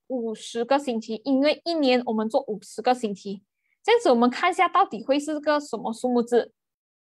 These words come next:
其实我们一年就做了两千个小时，大家你看要到，要到年尾了啊，大家可能已经是做了一千，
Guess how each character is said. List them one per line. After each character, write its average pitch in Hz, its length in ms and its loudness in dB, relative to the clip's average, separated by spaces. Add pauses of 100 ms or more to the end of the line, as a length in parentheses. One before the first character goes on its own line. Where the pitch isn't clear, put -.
(500)
其 - 120 2
实 294 160 6
我 262 120 8
们 262 180 2
一 359 60 2
年 254 340 4
就 294 100 -2
做 294 280 4
了 214 220 2
两 220 460 -6
千 269 460 -2
个 302 140 0
小 294 280 -4
时， 208 400 -6 (400)
大 320 140 4
家 285 220 2
你 247 100 -8
看 285 140 -6
要 302 120 -6
到， 302 140 -6 (460)
要 302 180 -2
到 302 160 0
年 247 240 -2
尾 233 220 0
了 190 100 -8
啊， 226 240 -2 (100)
大 339 120 -6
家 302 220 0
可 254 180 -4
能 254 180 -4
已 240 100 -8
经 240 160 -6
是 285 160 -2
做 302 220 2
了 226 220 2
一 339 80 -2
千， 254 580 0